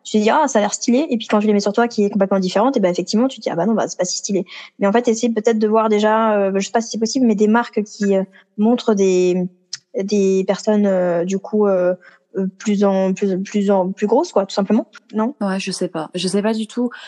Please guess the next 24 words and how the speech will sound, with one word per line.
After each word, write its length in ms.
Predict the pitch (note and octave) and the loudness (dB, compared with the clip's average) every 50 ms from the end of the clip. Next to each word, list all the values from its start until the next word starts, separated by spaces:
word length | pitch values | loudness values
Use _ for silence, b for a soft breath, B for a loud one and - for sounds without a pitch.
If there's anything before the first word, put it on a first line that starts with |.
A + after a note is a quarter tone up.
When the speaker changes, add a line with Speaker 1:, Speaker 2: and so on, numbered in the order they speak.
| B B | B B
Speaker 2:
Mais 120 | G#3 G#3+ | -2 0
j'avais 200 | G#3+ A#3 A#3 A3+ | 0 0 2 0
eu 60 | C4 C4 | -2 -2
ce 80 | - | -4
problème. 300 | - - B3 A#3 A#3+ A#3 - | -4 -2 0 0 0 -2 -2
Mais 280 | F#3+ G3+ G3+ - - _ | -4 -4 -4 -6 -6 _
après, 380 | - G3+ G3+ - C4+ C#4+ C4+ - | -4 -4 -2 -2 -2 -4 -4 -4
je 100 | F#3+ F3+ F#3 | -8 -12 -10
sais 160 | - - G3+ | -8 -8 -8
pas 180 | - A#3 A#3 A3 | -6 -6 -8 -8
vraiment, 560 | F#3+ - G3 F#3+ G3 G#3 G#3+ G#3+ G3+ F#3 F3+ | -8 -8 -8 -8 -6 -6 -6 -6 -6 -6 -8
euh, 60 | F3 E3+ B B B B B B B | -10 -12 B B B B B B B
parce 140 | B F#3 F#3 | B -6 -6
que 100 | - G#3 | -4 -4
j'avais 180 | F3+ F#3+ F#3 F#3+ | -4 -4 -4 -4
déjà 260 | F#3 G#3+ G#3 A3+ A#3 | -4 -4 -4 -4 -4
eu 40 | A3+ | -6
cette 220 | - - G3 F#3 | -6 -8 -8 -8
problématique 540 | - - G3+ F#3 F#3 F#3 F#3 - - C4+ B3+ - | -6 -6 -6 -6 -6 -8 -6 -4 -4 -4 -4 -4
avant 340 | - F3 F#3 F#3 F#3 A3 A#3+ | -6 -4 -4 -4 -2 -2 -2
de 40 | A#3+ | -4
prendre 300 | G#3 - - G#3+ G3+ G3 | -4 -4 -6 -4 -4 -2
du 120 | F#3+ G3+ G3 | -4 -4 -6
poids. 280 | - - F#3 E3 E3 | -6 -6 -6 -6 -6